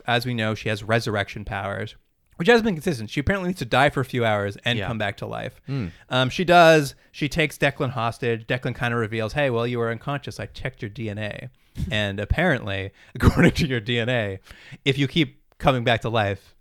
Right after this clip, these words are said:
Speaker 1: you're gonna die eventually." That's
Speaker 2: Well, yeah,
Speaker 1: the
Speaker 2: well,
Speaker 1: threat.
Speaker 2: I guess what it is, is every time she comes back, the, her
Speaker 1: D N A is
Speaker 2: her
Speaker 1: worse.
Speaker 2: D-,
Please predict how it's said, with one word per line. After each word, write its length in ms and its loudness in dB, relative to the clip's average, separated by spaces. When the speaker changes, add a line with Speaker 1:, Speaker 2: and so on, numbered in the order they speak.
Speaker 1:
you're 200 0
gonna 180 2
die 260 0
eventually." 500 2
That's 400 -2
Speaker 2:
Well, 100 -2
yeah, 160 4
Speaker 1:
the 80 6
Speaker 2:
well, 100 4
Speaker 1:
threat. 200 4
Speaker 2:
I 60 2
guess 200 -2
what 140 -2
it 80 -6
is, 140 -4
is 180 -10
every 240 -10
time 220 -10
she 100 -18
comes 240 -14
back, 460 -2
the, 160 -12
her 640 -6
Speaker 1:
D 160 0
N 80 2
A 120 0
is 120 -2
Speaker 2:
her 100 -2
Speaker 1:
worse. 200 2
Speaker 2:
D-, 120 -4